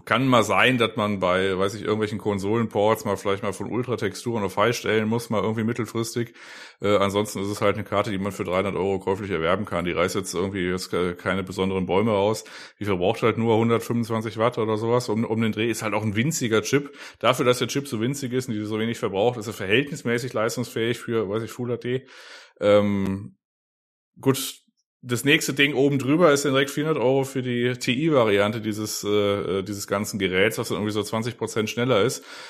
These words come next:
Ähm, hat aber auch nur acht Gigabyte, äh, V ram und dann wird's so langsam, dann kommen wir in diesen Bereich, der ist, äh, unangenehm, weil wenn man dann auch mal updatet, das kommt jetzt erst noch raus, nämlich die vierzig sechzig Ti mit, äh, der, der, dem doppelten Speicher au-, au-,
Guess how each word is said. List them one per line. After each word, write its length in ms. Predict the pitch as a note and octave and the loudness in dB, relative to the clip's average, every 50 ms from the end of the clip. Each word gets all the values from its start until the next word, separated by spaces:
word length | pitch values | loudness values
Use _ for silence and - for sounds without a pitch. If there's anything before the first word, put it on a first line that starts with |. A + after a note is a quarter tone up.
| - - - _ - - | -20 -20 -20 _ -6 0
Ähm, 500 | - F#2+ G2+ G2+ G2+ G2+ G2+ G2+ G2 G2+ | 2 4 4 4 4 0 -2 -2 0 2
hat 120 | A2+ A#2 | 4 6
aber 160 | A#2 A#2+ B2 | 6 8 8
auch 160 | D3 E3 D#3+ | 6 6 4
nur 100 | D#3+ C3+ | 4 4
acht 240 | G#2+ A2 G#2+ - - | 4 2 2 0 -4
Gigabyte, 560 | - A2 A2 A2+ G#2+ F#2+ G#2 G2 G2 G2+ - | -8 -2 0 2 2 4 4 4 4 2 2
äh, 160 | A2 G2+ G2 F#2+ | 0 0 0 0
V 180 | A2+ A#2+ A#2+ | 0 -2 2
ram 200 | A#2 B2 B2 B2 | 2 4 4 2
und 120 | A2 A2 - | 0 2 2
dann 240 | A2 B2+ C#3+ C3 | 2 2 2 2
wird's 180 | B2+ B2+ B2+ - | 0 0 0 0
so 80 | - G#2+ | 0 2
langsam, 340 | A2 A2+ B2 B2+ B2+ A#2+ | 2 2 2 2 0 -2
dann 100 | A#2 A2+ | -2 -2
kommen 160 | G#2+ - A#2+ A#2+ | -2 -2 -2 -2
wir 80 | A#2+ | -2
in 60 | A#2 | -2
diesen 240 | A2+ A#2 A2+ A#2+ A2+ | -4 -4 -6 -4 -4
Bereich, 340 | A2+ G#2 G#2+ A2+ A#2+ B2 - | 0 2 2 2 2 0 -2
der 200 | - A#2 A2 G#2+ | 0 2 4 4
ist, 160 | G#2+ - - | 2 0 -2
äh, 200 | A2 G2+ G#2+ G#2+ | -2 0 2 2
unangenehm, 680 | G2 A2 C#3+ D3+ C#3 B2 A2+ G2+ F#2+ F#2+ F#2+ F#2 F#2 | 2 2 2 2 2 2 0 0 0 0 0 0 2
weil 140 | F#2 F#2 F#2 | 2 2 2
wenn 80 | G2 G#2+ | 2 0
man 140 | A2 G#2 - | 0 0 2
dann 160 | A#2+ C3 D#3+ | 2 2 2
auch 120 | D#3+ C3+ | 2 2
mal 120 | B2+ B2 G#2+ | 2 2 2
updatet, 560 | C3 D3+ - - D3+ D3+ D#3 D#3 E3 D#3 C#3+ | 2 0 0 0 0 0 2 0 -2 -2 -2
das 160 | A2+ - - | -4 -6 0
kommt 320 | - C#3+ D#3+ F#3+ F#3 - | 0 2 2 2 0 -2
jetzt 180 | D#3+ D#3 - - | -6 -6 -2 -2
erst 160 | C3+ D3 D3 | -2 -2 0
noch 140 | D3 B2+ - | -2 -2 2
raus, 260 | A#2 A#2 C#3+ E3+ - | 4 4 4 4 2
nämlich 220 | - B2+ C3 B2+ - | 0 -4 -4 -4 -6
die 80 | A#2+ | -6
vierzig 280 | - - B2 - B2 - | -6 -6 -6 -6 -6 -4
sechzig 340 | - B2+ B2+ - - B2 - | -2 -4 -4 -4 -6 -8 -6
Ti 300 | - B2+ G#2+ B2 C3+ C3+ | -6 -4 -2 0 0 2
mit, 300 | C3 A#2+ A#2+ - - - | 0 0 -2 -4 -6 -4
äh, 600 | F#2+ G#2+ G#2+ A2+ A2 A2 A2 G#2+ G2 - - G#2+ | -2 0 2 2 4 2 2 0 0 -2 -4 -2
der, 160 | A2 A#2+ G#2+ | 0 0 -2
der, 320 | G#2+ - - A2 G2+ A2+ A2 | -2 -2 -2 -2 -2 -2 -4
dem 200 | - A2+ G#2+ G2+ | -4 -6 -2 0
doppelten 300 | A#2+ C3+ D#3 D3 A2+ G#2+ | 0 2 2 0 -2 -4
Speicher 460 | - - - F#2+ G2 G2+ G#2+ - - | -4 0 2 2 2 2 2 2 2
au-, 180 | F#2 F#2+ - | 2 2 0
au-, 320 | - - - - - - | -2 -6 -8 -10 -10 -10